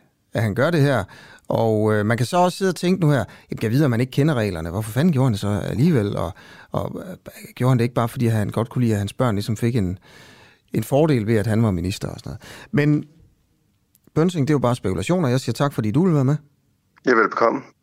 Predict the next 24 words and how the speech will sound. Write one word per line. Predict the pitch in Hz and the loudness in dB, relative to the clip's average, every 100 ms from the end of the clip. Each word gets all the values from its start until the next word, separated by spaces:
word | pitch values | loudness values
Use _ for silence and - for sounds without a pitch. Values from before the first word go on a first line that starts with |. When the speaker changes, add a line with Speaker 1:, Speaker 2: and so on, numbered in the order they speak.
| _ | _
Speaker 1:
Professor | - 131 139 135 | -6 -4 -2 -2
i | 104 | -2
forvaltningsret, | 110 117 143 117 107 120 - | 0 0 -2 -2 -2 -2 -4
øh, | 101 98 95 - - - - - _ | -4 -4 -6 -12 -20 -20 -20 -20 _
på, | - 107 110 - _ - | -2 0 0 -2 _ -6
øh, | 240 87 90 | -4 -2 -2
Aalborg | - 110 120 117 98 85 - _ _ - _ _ _ _ | 0 0 0 0 0 -2 -6 _ _ -20 _ _ _ _
Universitet. | - 95 - - - - _ _ _ _ _ _ _ - | -4 -4 -6 -12 -14 -20 _ _ _ _ _ _ _ -8
Okay, | - - - - - | -8 -10 -16 -16 -2
og | 123 | 0
nu | 170 | 2
kommer | 175 156 139 | 2 0 0
der | 101 | -2
noget, | 101 104 117 139 - _ - | -2 -2 -4 -6 -10 _ -8
jeg | 107 | -6
har | |
glædet | 98 90 - | -4 -6 -8
mig | - | -12
til. | 95 - - - - - - _ _ - | -16 -18 -20 -20 -20 -20 -20 _ _ -6
Og | 95 98 95 - - _ _ - | -2 -2 -2 -6 -12 _ _ -8
vi | 113 | -2
skal | 143 | 0
lige | 143 | 0
se, | 151 135 - | 0 -2 -4